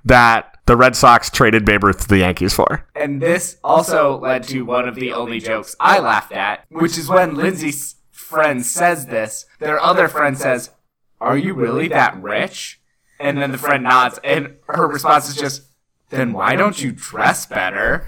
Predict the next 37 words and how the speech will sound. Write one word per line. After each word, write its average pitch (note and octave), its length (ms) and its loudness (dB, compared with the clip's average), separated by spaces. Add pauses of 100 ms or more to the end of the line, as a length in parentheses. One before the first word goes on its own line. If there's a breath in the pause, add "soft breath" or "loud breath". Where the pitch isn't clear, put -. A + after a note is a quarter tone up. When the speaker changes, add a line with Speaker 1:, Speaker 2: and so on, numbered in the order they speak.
Speaker 1:
That's D3+ 220 2
great. A2+ 260 2 (120)
Speaker 2:
And D3+ 200 -2
it F#3 80 2
was F3+ 160 0
the G3+ 180 -2
only F3+ 480 2
funny C#3+ 460 0
joke G#2 340 -4
in A2 160 -8
the G2 60 -8
movie. G2 560 -6 (180)
Speaker 1:
This F#3 160 6
period G#3+ 360 6
also D#3 300 6
has D3 280 4
three D3+ 260 4
different D3 240 4
versions B2+ 380 4
of A#2+ 80 2
the A#2 80 4
same A#2+ 320 2
speech A#2 340 2
about, G#2 260 6
like, G2 360 2 (180)
life D3 300 4
is C3+ 100 2
good, B2 320 4
but, F2+ 160 -2
like, F#2 340 -4 (160)
maybe A#2+ 280 -2
there's A2+ 260 2
more G2 260 2
to F#2+ 60 2
life F2 320 0
than F2 140 -8
baseball. - 640 -2